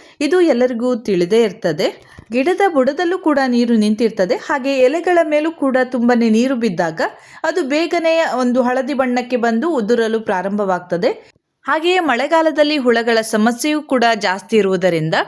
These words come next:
ಸ್ವಲ್ಪ ಎಲೆಗಳನ್ನು ಹುಳಗಳು ಕೂಡ ನಾಶ ಮಾಡಿರ್ತದೆ. ಹಾಗಾಗಿ ಮಳೆಗಾಲದಲ್ಲಿ ಗಿಡದಲ್ಲಿ ಅಷ್ಟೊಂದು ಎಲೆಗಳು ಇರುವುದಿಲ್ಲ. ಈ ಸಮಸ್ಯೆಯನ್ನ ನಾನು ಸ್ವಲ್ಪ ಪ್ರಮಾಣದಲ್ಲಿ ಕಡಿಮೆ ಮಾಡ್ಲಿಕ್ಕೆ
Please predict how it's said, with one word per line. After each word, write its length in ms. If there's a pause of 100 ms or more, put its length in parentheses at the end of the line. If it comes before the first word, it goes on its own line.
(220)
ಸ್ವಲ್ಪ 380
ಎಲೆಗಳನ್ನು 600
ಹುಳಗಳು 460
ಕೂಡ 280
ನಾಶ 340
ಮಾಡಿರ್ತದೆ. 1080
ಹಾಗಾಗಿ 360
ಮಳೆಗಾಲದಲ್ಲಿ 800
ಗಿಡದಲ್ಲಿ 500
ಅಷ್ಟೊಂದು 360
ಎಲೆಗಳು 500
ಇರುವುದಿಲ್ಲ. 520 (640)
ಈ 240
ಸಮಸ್ಯೆಯನ್ನ 720
ನಾನು 380
ಸ್ವಲ್ಪ 360
ಪ್ರಮಾಣದಲ್ಲಿ 640
ಕಡಿಮೆ 360
ಮಾಡ್ಲಿಕ್ಕೆ 880